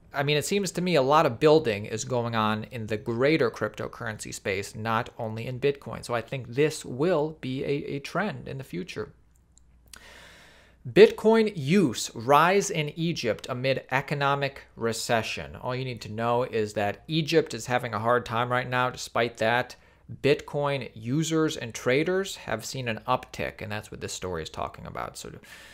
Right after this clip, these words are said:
interesting to know. It seems like, uh, Bitcoin is, uh, really trending strong this year and for the last several years. And that is it for me today, my friends. My name is Aaron. I think Bitcoin has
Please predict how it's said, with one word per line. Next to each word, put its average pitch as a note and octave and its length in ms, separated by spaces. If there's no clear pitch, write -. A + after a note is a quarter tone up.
interesting E3 580
to D#3+ 100
know. E3 240
It - 80
seems A#2+ 320
like, A2+ 320
uh, G#2+ 180
Bitcoin A#2+ 540
is, G#2+ 200
uh, G#2 220
really C3 540
trending D#3 640
strong C#3 840
this C#3 380
year D3+ 280
and A2 120
for - 120
the A2 40
last B2 480
several - 420
years. C#2 460
And A#2+ 300
that E3+ 160
is C#3+ 120
it D3 140
for C3 100
me B2+ 140
today, A#2+ 240
my A#2+ 160
friends. A#2 360
My A2 120
name G2 140
is - 200
Aaron. D#3+ 460
I C#3+ 40
think C3 240
Bitcoin C3 420
has A2+ 460